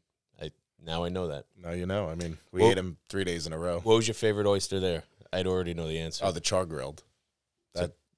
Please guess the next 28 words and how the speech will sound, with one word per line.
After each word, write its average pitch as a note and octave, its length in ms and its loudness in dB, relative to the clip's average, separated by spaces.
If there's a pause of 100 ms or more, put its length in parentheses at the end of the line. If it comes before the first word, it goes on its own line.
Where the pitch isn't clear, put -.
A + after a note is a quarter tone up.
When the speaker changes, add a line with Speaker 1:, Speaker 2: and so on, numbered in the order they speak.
Speaker 2:
that's F2+ 260 -2
the F#2 100 -8
thing. E2 220 -4
Felix's G2+ 720 0
on F2 260 0
Bourbon F#2 320 -4
Street, F2+ 420 -4
the E2+ 60 -12
char F2 240 -2
grilled E2 300 -6
oysters. E2 420 -4
That E2 120 -2
was E2 100 -10
the D#2+ 60 -10
best D#2+ 240 -6
thing D#2+ 120 -10
I D#2 60 -4
ate D#2 220 -6
the D#2 80 -14
whole, D2 380 -8
the E2+ 100 -14
whole D2+ 120 -6
week. D2+ 280 -12
Speaker 1:
The F2+ 80 -2
flavor F#2+ 400 0
was D#2 120 -6
just - 240 -8
bomb. D#2 360 -8